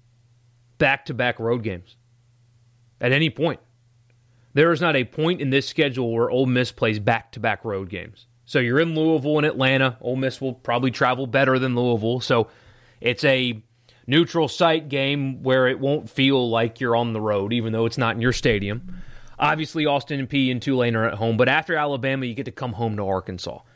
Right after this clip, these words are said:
After Tennessee, you get to come home to L S U. After Auburn, you get Liberty at home. More on that game in a second.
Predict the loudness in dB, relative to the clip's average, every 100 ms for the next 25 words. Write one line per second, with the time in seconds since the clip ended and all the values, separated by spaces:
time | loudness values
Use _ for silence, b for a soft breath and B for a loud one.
0 | b b -2 -2 -2 -6 -4 -4 -4 -4
1 | -4 -6 -2 0 2 2 2 0 0 -2
2 | -2 -4 -10 -10 b b b -2 -2 0
3 | 2 4 2 0 0 0 2 0 2 0
4 | 0 0 0 2 0 0 0 0 0 0
5 | 0 0 0 0